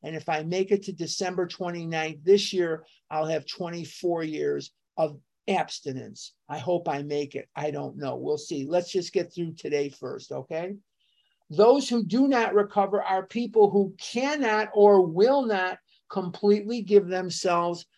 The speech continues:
to this simple program. And when he says, "Give themselves to this simple program," he means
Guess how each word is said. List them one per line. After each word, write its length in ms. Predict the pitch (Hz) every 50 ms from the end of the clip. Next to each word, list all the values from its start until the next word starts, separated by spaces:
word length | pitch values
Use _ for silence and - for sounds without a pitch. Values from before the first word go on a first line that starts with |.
| _ _ -
to 100 | - 170
this 320 | 156 170 170 170 - -
simple 400 | - 185 160 165 160 170 170 175
program. 720 | 175 - - 156 131 120 - - 139 139 139 - - - - _ - - - - -
And 160 | 196 202 196
when 160 | 196 196 185
he 260 | 175 170 233 269 294 262
says, 440 | 262 - - 240 220 214 196 165
"Give 340 | 160 143 - 208 233 247 214
themselves 760 | 208 214 208 202 196 196 - - 208 196 196 190 190 170 -
to 100 | - 190
this 260 | 175 185 185 180 - -
simple 380 | 190 180 175 170 175 175 160
program," 640 | 160 - 180 180 175 175 170 160 160 156 151 147 143 - - - - - _
he 380 | - 220 254 302 349 381 381
means 480 | 330 269 226 220 214 208 214 214 202